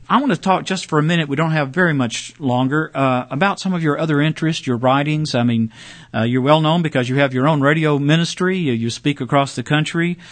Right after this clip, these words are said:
Uh, you're recognized as a leader in the evangelical community. Uh, but you're also a writer. You've written a number of very fascinating books. And, uh, one in particular I want you to say a word about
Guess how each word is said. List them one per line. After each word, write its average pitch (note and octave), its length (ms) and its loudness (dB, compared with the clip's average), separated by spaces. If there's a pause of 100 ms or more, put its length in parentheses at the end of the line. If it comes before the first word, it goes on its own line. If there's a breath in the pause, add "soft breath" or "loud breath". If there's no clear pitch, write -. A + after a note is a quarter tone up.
(300 loud breath)
Uh, A2+ 60 -2
you're A2+ 160 0
recognized C3+ 600 0
as A#2 100 -4
a A#2+ 60 -2
leader D3+ 420 2
in C#3+ 120 0
the A#2+ 140 2
evangelical C3 760 -2
community. C#3+ 640 0 (360 loud breath)
Uh, C3 140 2
but G#3+ 180 -4
you're B3+ 120 2
also B3 240 -2
a F#3 80 2
writer. E3 360 0
You've G#2 180 -6
written D3+ 180 0
a - 20 2
number D3 240 0
of A#2+ 60 -4
very D3+ 240 2
fascinating C3+ 640 0
books. F3 440 -2
And, C3 400 2
uh, A#2+ 220 0 (520 loud breath)
one G#3+ 280 6
in F3 80 2
particular E3+ 460 0
I C#3+ 60 4
want D3 200 0
you C#3 60 -2
to B2 40 -2
say C#3+ 200 0
a C3 80 0
word C#3 180 2
about C3 400 0